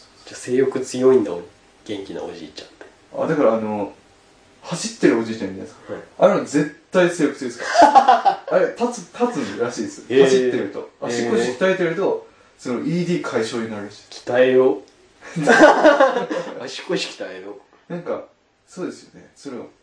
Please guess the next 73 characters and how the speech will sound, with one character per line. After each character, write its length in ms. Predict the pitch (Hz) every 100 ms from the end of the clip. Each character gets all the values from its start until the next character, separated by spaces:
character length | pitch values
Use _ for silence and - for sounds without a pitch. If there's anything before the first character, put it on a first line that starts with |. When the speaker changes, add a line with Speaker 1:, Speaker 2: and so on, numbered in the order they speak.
| _
Speaker 2:
さ、 240 | - - - _
Speaker 1:
元 200 | - 147 151
気 100 | 85
で 120 | 80
い 60 |
た 120 | - 117
い 60 |
も 140 | - - _ _ _ _ _
ん。 40 | 123
Speaker 2:
な 0 |
ん 80 |
だ 60 | -
ろ 40 | -
う。 20 | _
神 340 | - 214 220
か 120 | - 165
ら 120 | 147
授 300 | 151 147 -
け 120 | 156
ら 120 | 165
れ 80 | 147
た、 360 | 147 160 - - _ _
一 380 | 131 - - 196
生 280 | 208 196 185
遊 160 | - 190
べ 140 | 185
る 360 | 180 208 - - _ _ _
お 100 | 170
も 160 | 160
ち 100 | -
ゃ 60 | 143
で 60 | -
す 120 | -
も 80 | 95
ん 40 |
ね。 40 | - - _ _
Speaker 1:
う 40 | 104
ん。 40 |
一 220 | - -
生 80 | 170
ア 80 | 170
イ 60 | 151
ド 60 |
ル 60 | -
好 40 |
き 240 | - - -
で 80 | -
い 80 |
た 100 | -
い 60 | 85
か 120 | -
ら 60 | - -
鍛 280 | - 92 95
え 20 |
よ 120 | 92 - _
う。 60 | 139
Speaker 2:
で、 60 |
鍛 380 | - - 196 156
え 20 |
て、 340 | 175 160 - - _ _ _ _ _ _ _ - -
定 100 | 165 147
期 100 | 156
的 160 | 165 160
に 140 | 139
出 140 | 151
し 180 | - - -
て、 120 | - _ _ _ _ _ _ _ _ _
で 60 | 156
や 140 | 175 185
れ 60 |
ば、 280 | 156 147 - -
Speaker 1:
う 60 | 98
ん。 180 | 82